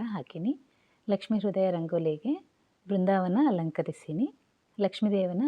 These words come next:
ಅಂಬಾರಿ ಮೇಲೆ ಕೂತು, ಲಕ್ಷ್ಮೀದೇವಿ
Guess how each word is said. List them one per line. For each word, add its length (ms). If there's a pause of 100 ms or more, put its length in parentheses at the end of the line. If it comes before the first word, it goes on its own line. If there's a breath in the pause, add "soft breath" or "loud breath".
ಅಂಬಾರಿ 400
ಮೇಲೆ 240
ಕೂತು, 260 (2500)
ಲಕ್ಷ್ಮೀದೇವಿ 640